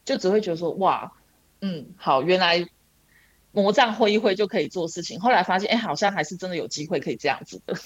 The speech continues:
<laughs> 因为它其实那个魔杖其实是运用自然的，就是运用，呃，植物的能量，然后加上自己所谓的意念。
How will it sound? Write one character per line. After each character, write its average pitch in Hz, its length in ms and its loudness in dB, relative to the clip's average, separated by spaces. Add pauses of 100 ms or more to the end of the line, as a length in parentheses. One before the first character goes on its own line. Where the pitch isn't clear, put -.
(240)
<laughs> 302 360 -16
因 240 140 2
为 254 300 2 (160)
它 277 160 4
其 220 200 0
实 202 340 0 (120)
那 262 140 2
个 254 100 4
魔 180 240 0
杖 196 220 2
其 185 140 -6
实 175 100 -4
是 208 200 -2
运 214 180 0
用 185 280 2
自 - 180 -10
然 160 200 0
的， 160 240 -4 (140)
就 233 160 2
是 233 320 -2
运 233 160 -2
用， 196 340 -2 (600)
呃， 165 480 -2
植 196 220 -2
物 233 160 0
的 - 140 4
能 151 240 -4
量， 175 220 0
然 160 80 -12
后 202 160 2
加 175 200 -2
上 160 320 -4 (260)
自 247 180 -8
己 160 220 -8
所 160 200 -4
谓 196 120 0
的 160 180 0
意 190 140 -4
念。 160 360 -12